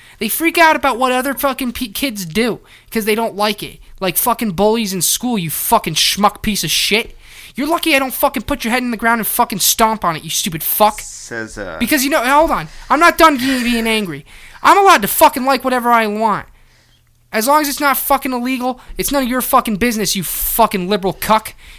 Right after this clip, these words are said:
Speaker 1: And you're lucky I don't fucking beat your fucking face in. I hope you listen to this.
Speaker 2: You know, the funniest part about it is, in two thousand thirteen, uh, he appeared as himself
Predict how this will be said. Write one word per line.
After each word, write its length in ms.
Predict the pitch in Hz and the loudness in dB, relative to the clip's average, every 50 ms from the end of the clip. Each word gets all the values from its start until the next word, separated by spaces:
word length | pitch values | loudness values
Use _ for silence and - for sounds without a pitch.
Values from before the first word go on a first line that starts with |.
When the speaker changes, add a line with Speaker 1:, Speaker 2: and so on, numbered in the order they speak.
| - - | -8 -6
Speaker 1:
And 60 | 196 220 | -4 -4
you're 100 | 254 262 | 0 0
lucky 300 | 285 285 277 - 269 247 | 0 0 0 0 -2 0
I 80 | 233 | 0
don't 160 | 226 233 226 | 0 -2 -4
fucking 360 | - - - - 254 - 220 185 | -4 -2 0 0 0 0 -2 -2
beat 240 | - 240 247 - - | -2 -2 -2 -2 -4
your 60 | 196 | -6
fucking 360 | - - - 247 226 - 196 | -2 0 0 0 0 0 -4
face 400 | - - 220 220 226 202 - - | -4 -2 -2 0 0 -2 -4 -4
in. 180 | 170 143 135 - - - - _ _ _ _ - - - - - _ _ - | -6 -8 -12 -14 -20 -20 -20 _ _ _ _ -20 -20 -20 -20 -20 _ _ -2
I 100 | 202 214 | 2 2
hope 160 | 285 311 302 | 2 2 2
you 100 | 285 262 | 0 0
listen 240 | 254 - - - 233 | 0 0 0 0 -2
to 60 | 208 180 | -4 -4
this. 320 | 160 143 147 - - - | -6 -8 -8 -8 -8 -8
Speaker 2:
You 60 | 117 117 | -8 -6
know, 140 | 120 117 | -6 -8
the 80 | 113 110 | -8 -10
funniest 500 | 110 - 120 117 123 151 165 147 - - | -12 -12 -10 -10 -10 -10 -12 -12 -14 -14
part 200 | - 101 98 92 | -12 -12 -12 -12
about 260 | 90 95 92 87 87 | -12 -12 -12 -12 -12
it 100 | 87 92 | -14 -16
is, 360 | 90 90 95 95 - - - - _ _ _ _ - | -18 -18 -18 -20 -20 -20 -20 -20 _ _ _ _ -20
in 80 | 95 | -20
two 180 | - - - 120 | -20 -20 -20 -18
thousand 400 | - 120 113 110 110 - 98 95 | -12 -12 -12 -12 -12 -14 -18 -18
thirteen, 600 | - - 101 92 - - - 113 107 104 95 87 | -18 -18 -18 -18 -18 -18 -16 -16 -14 -16 -16 -18
uh, 320 | - 92 92 87 85 85 - _ _ _ | -18 -18 -18 -16 -18 -18 -20 _ _ _
he 240 | - - 110 104 101 | -20 -18 -16 -16 -16
appeared 500 | 90 - - - 101 98 95 92 85 _ _ _ _ _ _ _ _ _ | -16 -16 -18 -16 -16 -14 -16 -16 -18 _ _ _ _ _ _ _ _ _
as 220 | - 107 110 104 - | -16 -16 -14 -14 -16
himself 580 | 95 92 - - 120 110 95 87 85 - - | -18 -20 -16 -12 -12 -10 -10 -12 -14 -20 -20